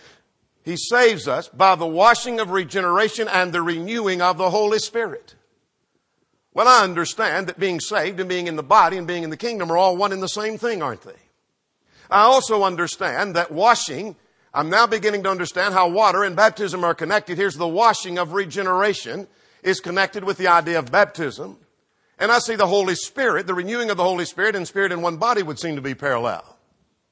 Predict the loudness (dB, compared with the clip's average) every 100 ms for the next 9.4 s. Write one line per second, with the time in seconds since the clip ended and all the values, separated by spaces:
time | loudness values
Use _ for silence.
0 | _ _ -8 -2 -2 2 0 2 0 2
1 | 0 -2 -18 -20 -20 _ _ _ _ -6
2 | -2 -2 -2 2 2 4 0 0 2 2
3 | 2 -2 -4 -4 -6 -8 -8 -8 -8 -6
4 | 0 0 0 -6 -4 0 2 0 -6 -6
5 | -8 -6 -4 -6 -8 -12 -8 -8 -6 -8
6 | -4 -4 -4 -8 -20 _ _ _ 0 2
7 | 2 -2 2 4 2 -2 -4 -2 -4 2
8 | 6 6 4 -2 -6 -2 0 0 -2 2
9 | 4 4 -4 -18